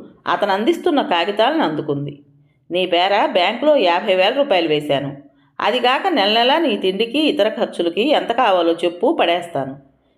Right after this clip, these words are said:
ఈ కాగితాల మీద సంతకాలు పెట్టావంటే నా పరపతి ఉపయోగించి నీకేం కావాలన్నా చేస్తాను,"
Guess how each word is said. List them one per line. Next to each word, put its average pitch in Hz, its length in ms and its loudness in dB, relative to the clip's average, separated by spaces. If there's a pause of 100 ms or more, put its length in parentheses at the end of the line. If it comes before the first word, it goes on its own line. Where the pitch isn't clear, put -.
(140)
ఈ 147 160 -4
కాగితాల 156 480 0
మీద 147 180 0
సంతకాలు 180 640 0
పెట్టావంటే 147 920 -2 (300)
నా 208 160 0
పరపతి 208 400 0
ఉపయోగించి 208 600 0
నీకేం 208 480 0
కావాలన్నా 202 680 2
చేస్తాను," 143 520 0